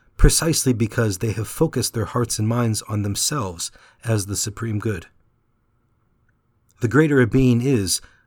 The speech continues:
the more it wants to determine its own life.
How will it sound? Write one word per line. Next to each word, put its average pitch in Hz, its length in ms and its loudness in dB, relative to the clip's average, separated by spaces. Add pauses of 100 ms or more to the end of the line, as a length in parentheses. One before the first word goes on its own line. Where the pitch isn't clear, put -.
(240)
the 110 160 6
more 139 260 6
it 120 80 2
wants 120 340 -2
to 117 100 -2
determine 104 520 -2
its 104 220 -6
own 107 180 0
life. 107 380 -6